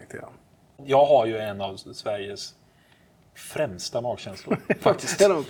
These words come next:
Speaker 1: bäst, Sveriges bästa magkänsla.
Speaker 2: Mm.
Speaker 1: Okej. Hur har det tagit sig uttryck?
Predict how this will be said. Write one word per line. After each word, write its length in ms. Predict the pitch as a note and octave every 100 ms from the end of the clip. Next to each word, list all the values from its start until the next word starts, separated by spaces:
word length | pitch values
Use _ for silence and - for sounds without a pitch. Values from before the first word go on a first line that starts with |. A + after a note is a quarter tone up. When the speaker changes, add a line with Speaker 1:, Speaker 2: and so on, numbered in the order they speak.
| -
Speaker 1:
bäst, 360 | A3 - -
Sveriges 360 | - G3+ E3 -
bästa 240 | E3+ -
magkänsla. 560 | C3 G2 - C#3+ - - -
Speaker 2:
Mm. 140 | B2 B2+ _ _ -
Speaker 1:
Okej. 260 | - B2+ - _ _ _ _ _ _ -
Hur 280 | E3 E3
har 120 | D3+ C#3+
det 120 | D3
tagit 200 | - -
sig 120 | D#3+
uttryck? 400 | A#2 - -